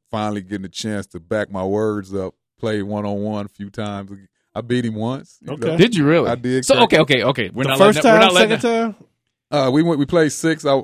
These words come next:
Speaker 2: Okay.
Speaker 1: I would've won too, but, man, he, I can't argue against Mike,
Speaker 2: Yeah, yeah,
Speaker 1: man,
Speaker 2: can't,
Speaker 1: you know.
Speaker 2: can't, can't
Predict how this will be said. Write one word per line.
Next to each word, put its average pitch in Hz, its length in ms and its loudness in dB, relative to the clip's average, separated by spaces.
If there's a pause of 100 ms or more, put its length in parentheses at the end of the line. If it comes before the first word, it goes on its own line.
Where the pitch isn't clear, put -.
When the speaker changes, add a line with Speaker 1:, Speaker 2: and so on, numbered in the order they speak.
(300)
Speaker 2:
Okay. 135 200 -2
Speaker 1:
I 147 100 4
would've 233 260 6
won 127 300 0
too, 151 200 2
but, 117 280 -4
man, 214 480 -10
he, 190 120 -6 (300)
I 190 100 -6
can't 135 220 -4
argue 110 500 -2
against 110 440 -12
Mike, 113 220 -2
Speaker 2:
Yeah, 120 60 -2
yeah, 117 140 -4
Speaker 1:
man, 120 180 -8
Speaker 2:
can't, 135 100 0
Speaker 1:
you 113 60 -4
know. 147 80 -4
Speaker 2:
can't, 120 200 -2
can't 113 280 -6